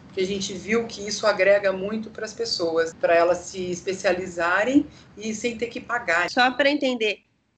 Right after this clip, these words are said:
Speaker 2: quem é o público, tanto do Educa Mais quanto do curso de férias? É, são escolas
Speaker 1: Ah, tá.
Speaker 2: públicas?
Speaker 1: O do Educa Mais é uma creche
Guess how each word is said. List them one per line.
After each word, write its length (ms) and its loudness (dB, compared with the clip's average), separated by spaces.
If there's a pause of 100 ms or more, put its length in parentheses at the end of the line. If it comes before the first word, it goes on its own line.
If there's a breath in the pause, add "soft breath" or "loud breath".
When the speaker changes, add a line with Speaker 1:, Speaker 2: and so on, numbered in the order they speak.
Speaker 2:
quem 280 2
é 80 4
o 80 4
público, 1000 0
tanto 320 4
do 120 0
Educa 440 0
Mais 400 2
quanto 340 0
do 160 -4
curso 340 -6
de 180 -6
férias? 760 0
É, 220 0
são 180 -2
escolas 460 0
Speaker 1:
Ah, 40 -8
tá. 180 -4
Speaker 2:
públicas? 560 0 (160)
Speaker 1:
O 100 -8
do 180 -2
Educa 360 -2
Mais 640 -2
é 80 2
uma 220 0
creche 720 0